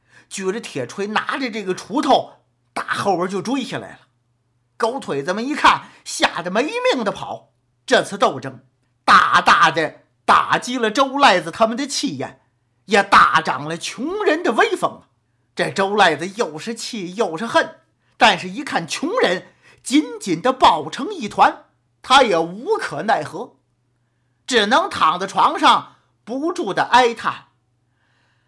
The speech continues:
：“哎，这帮穷家伙，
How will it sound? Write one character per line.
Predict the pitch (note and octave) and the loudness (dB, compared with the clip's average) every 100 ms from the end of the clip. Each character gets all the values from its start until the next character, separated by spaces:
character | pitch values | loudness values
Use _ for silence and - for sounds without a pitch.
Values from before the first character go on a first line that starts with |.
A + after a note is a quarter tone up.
| _ - | _ 0
：“哎， | A#3+ G3 C3 C3 - _ _ _ _ _ _ _ _ _ _ | 0 2 -4 -10 -18 _ _ _ _ _ _ _ _ _ _
这 | B3 E3+ C#3 | 2 2 2
帮 | C#3 G#3 G#3 | 4 4 2
穷 | - - A3 A#3 | -8 -8 -8 -2
家 | E3+ - | -2 -2
伙， | C3+ A2 | -12 -18